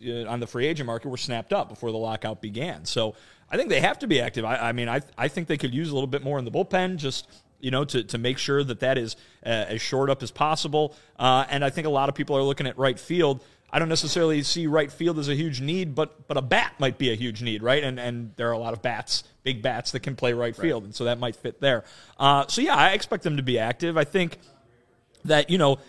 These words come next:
Speaker 1: this roster is very good right now. They've got a lot of guys that, that, that are going to drive a championship caliber roster, but I think that they've gotta go out and get some guys. And, and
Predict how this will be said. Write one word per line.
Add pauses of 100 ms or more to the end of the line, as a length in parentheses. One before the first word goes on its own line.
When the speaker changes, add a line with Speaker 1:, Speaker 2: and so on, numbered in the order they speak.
(140)
Speaker 1:
this
roster
is
very
good
right
now.
They've
got
a
lot
of
guys
that,
that,
that
are
going
to
drive
a
championship
caliber
roster, (320)
but
I
think
that
they've
gotta
go
out
and
get
some
guys.
And,
and